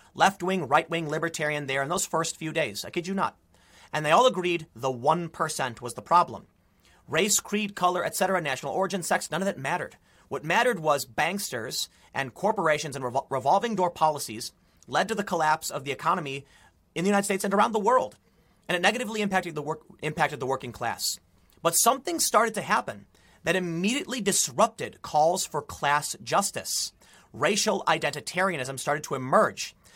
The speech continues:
and people started claiming you were a racist or bigot if you didn't bend the knee. Sure enough, slowly but surely, within a few days, the older Republican types were gone,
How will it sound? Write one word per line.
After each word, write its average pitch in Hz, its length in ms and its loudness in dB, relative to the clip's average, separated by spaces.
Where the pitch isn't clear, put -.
and 165 140 0
people 214 180 -2
started 196 220 0
claiming 196 340 0
you 147 120 -2
were 139 60 2
a 123 100 0
racist 156 440 -4
or 127 80 -6
bigot 151 560 -2
if 165 140 -4
you 190 60 -2
didn't 170 300 0
bend 180 300 4
the 165 80 -4
knee. 175 220 -4
Sure 147 260 0
enough, 147 260 2
slowly 131 360 -4
but 143 100 -10
surely, 117 320 -6
within 147 180 -4
a 160 40 -4
few 165 200 0
days, 165 440 2
the 135 280 -6
older 156 380 2
Republican 143 500 -2
types 143 300 -4
were 131 120 -4
gone, 131 560 0